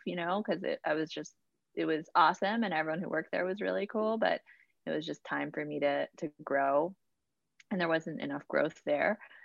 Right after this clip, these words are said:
Um, so two years ago, I was like, "Oh my God, I don't know what's gonna happen to me." <laughs> Like, um, so yeah, that was, that was definitely a, a dark, a dark time where I was just, like,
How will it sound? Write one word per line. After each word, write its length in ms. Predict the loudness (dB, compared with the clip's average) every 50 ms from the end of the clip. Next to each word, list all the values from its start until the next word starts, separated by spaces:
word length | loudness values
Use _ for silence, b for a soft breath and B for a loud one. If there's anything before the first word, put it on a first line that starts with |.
| b b 2
Um, 300 | 2 4 4 2 -2 -4
so 100 | -4 -2
two 140 | 2 4
years 180 | 8 8 8 8
ago, 100 | 8 6
I 180 | 8 8 6 4
was 120 | 4 0
like, 200 | 0 -2 -2 0
"Oh 200 | 2 0 0 0 -2
my 60 | -8 -10 -4
God, 200 | -2 -2 0 0
I 80 | -2 -4
don't 140 | -4 -4 -6
know 120 | -6 -4
what's 240 | -2 -2 -2 -2 -4
gonna 140 | -8 -10 -10
happen 260 | -10 -12 -10 -10 -10
to 80 | -12 -10
me." 260 | -12 -12 -12 -12 -12 -12
<laughs> 180 | -6 -6 -4 -2
Like, 380 | -2 -4 -4 -6 -8 -10 -12 -14 _ _ _ _ _ _ _ _ _ _ _ _ _ _ B B -8 -8 -8 B B B B B B -6 -4
um, 400 | -2 -2 -2 -4 -6 -8 -12 -10 _
so 260 | 2 2 4 4 0 -2 -2
yeah, 240 | 0 0 0 0 -2 -6 _ _ -2
that 120 | 0 0
was, 200 | 0 0 -4 -4 -4 -2
that 100 | -2 0
was 120 | 0 -2
definitely 320 | -2 -4 -4 -4 -6 -4
a, 180 | -4 -4 -6 -4 -4
a 60 | -4
dark, 400 | -4 -2 -2 -2 -2 -4 -8 -12 -16 _ -8
a 60 | -8
dark 300 | -4 -2 -2 -2 -4 -6 -8 -8
time 260 | -6 -6 -6 -6 -8 -8
where 140 | -8 -6
I 140 | -6 -6 -8
was 140 | -8 -10 -10
just, 160 | -12 -14 -14 _ -8
like, 240 | -6 -6 -6 -8